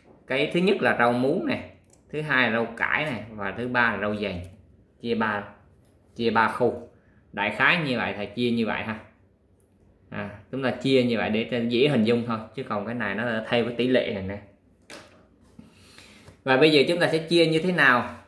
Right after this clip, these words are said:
À, đây, cái này là chiếm một phần hai này, chiếm một phần ba và cái này là chiếm là một phần, à, phần sáu. Như vậy chúng ta sẽ, sẽ quy đồng. Quy đồng này là quy đồng là tới ba cái mẫu lận. À,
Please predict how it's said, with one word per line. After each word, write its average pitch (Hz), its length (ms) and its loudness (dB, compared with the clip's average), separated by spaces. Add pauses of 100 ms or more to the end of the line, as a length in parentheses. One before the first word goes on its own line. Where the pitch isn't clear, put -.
À, 117 120 -8
đây, 123 220 2 (480)
cái 175 120 -2
này 127 260 6
là 120 60 -6
chiếm 175 160 -2
một 131 160 2
phần 123 160 -2
hai 143 240 6
này, 131 220 0
chiếm 151 120 -6
một 131 160 -4
phần 117 180 -2
ba 131 260 6
và 120 100 4
cái 127 120 0
này 110 100 -2
là 107 100 -8
chiếm 170 200 -6
là 117 360 4
một 110 360 -4
phần, 110 420 -10 (920)
à, 107 180 -4
phần 101 180 -4
sáu. 120 380 4 (140)
Như 135 120 -4
vậy 107 180 2
chúng 147 120 -4
ta 135 100 2
sẽ, 110 400 -2 (180)
sẽ - 360 -14
quy 165 180 6
đồng. 104 340 4 (540)
Quy 175 160 0
đồng 139 280 4
này 131 140 2
là 120 80 2
quy 139 200 -2
đồng 120 240 0
là 113 260 -4 (500)
tới 160 100 0
ba 147 460 8
cái 165 80 -2
mẫu 151 260 0
lận. 160 140 2 (560)
À, 107 180 -12